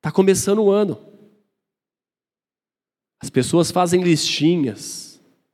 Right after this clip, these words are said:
objetivos, metas. Às vezes as metas são tão surreais que a gente já trava na primeira. Na primeira. Não, meu amado.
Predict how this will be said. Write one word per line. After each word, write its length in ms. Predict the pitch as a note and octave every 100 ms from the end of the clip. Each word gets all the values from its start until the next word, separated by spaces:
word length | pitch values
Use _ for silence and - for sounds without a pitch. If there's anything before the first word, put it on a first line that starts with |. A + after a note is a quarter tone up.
| _ _ _ _ _ _ _ _ _ _ _ _
objetivos, 1400 | C#3 D3+ D#3 D3+ G2 D#3+ E3+ A2+ G#2 G#2 - - - - - -
metas. 1400 | B2 D#3+ F3+ E3 - - G#2+ G#2 - - - - - - _ _ _ _ _ _ _ _ _ _ _ _ -
Às 240 | C3+ C3+
vezes 240 | F3+ G3
as 200 | F#3+ E3+
metas 380 | C#3+ E3+ G3+ G3+
são 200 | - F#3+
tão 240 | F3+ C4 D4
surreais 640 | - B3+ G3+ F#3 G3+ A3
que 100 | -
a 40 |
gente 200 | G3+ A3
já 120 | A3+ G#3
trava 600 | G3+ G#3 A#3+ B3 C4 - - _ _ _ _
na 100 | E3+
primeira. 560 | F3 B3+ F3+ E3 C3 - - - - _ _ _ _ _ _ _ _ _ _ _ -
Na 120 | E3+
primeira. 580 | F#3+ G3+ F3 D3 A#2+ - - - _ _ _ _ _ _ _ _ _ _ _ _ _ _ -
Não, 180 | F3
meu 140 | D#3+ A#2
amado. 420 | A2 G2+ - -